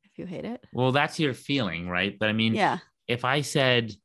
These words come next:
Speaker 2: "Do we live in a democracy?" Oh, this is a dumb example, right?
Speaker 1: And your
Speaker 2: Like
Speaker 1: dad's like, "No, it's a rotating dictatorship."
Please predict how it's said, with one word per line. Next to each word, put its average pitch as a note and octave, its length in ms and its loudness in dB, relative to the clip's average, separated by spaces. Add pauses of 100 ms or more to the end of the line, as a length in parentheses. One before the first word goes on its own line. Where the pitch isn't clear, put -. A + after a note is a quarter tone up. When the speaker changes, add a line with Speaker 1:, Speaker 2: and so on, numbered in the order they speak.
Speaker 2:
"Do A#2 160 2
we B2 160 4
live B2 180 4
in B2 80 2
a A2 60 2
democracy?" F#2+ 720 -2
Oh, G2 80 -6
this F#2+ 160 -8
is F2 80 -10
a D#2+ 60 -12
dumb D#2+ 320 -8
example, E2 480 -6
right? F2+ 300 0 (300)
Speaker 1:
And G#3+ 80 0
your F#3 100 2
Speaker 2:
Like - 80 4
Speaker 1:
dad's F3+ 140 0
like, F3+ 160 -2
"No, A#3+ 220 2
it's - 120 -4
a F3+ 80 -4
rotating F#3 440 -4
dictatorship." F#3 680 -10